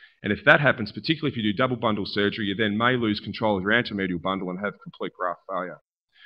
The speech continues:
Just very quickly, we've just done a recent study at La Trobe at, at the, uh, M R C looking at double and single bundle patients, put them through the GATE laboratory. We did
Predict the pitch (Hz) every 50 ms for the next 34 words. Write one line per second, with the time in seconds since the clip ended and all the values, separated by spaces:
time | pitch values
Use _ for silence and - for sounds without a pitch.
0 | - - - _ _ _ _ _ _ _ - 170 - - 160 147 135 - - 147
1 | - - 143 131 131 131 147 143 - 156 139 131 120 123 127 127 - 127 101 -
2 | - 131 120 117 117 90 90 98 - - 127 123 117 120 107 98 80 104 110 -
3 | 104 107 107 - 113 107 98 98 98 101 - 127 127 120 113 104 - - 123 117
4 | 113 104 107 117 - 123 117 104 95 - - 120 117 117 113 107 101 92 - -
5 | 120 107 110 92 85 110 107 98 95 90 - 110 107 104 - - 107 - - 131
6 | - 101 107 104 117 107 90 87 - 113 117 120 95 98 90 110 107 107 104 -
7 | - 107 101 95 104 107 95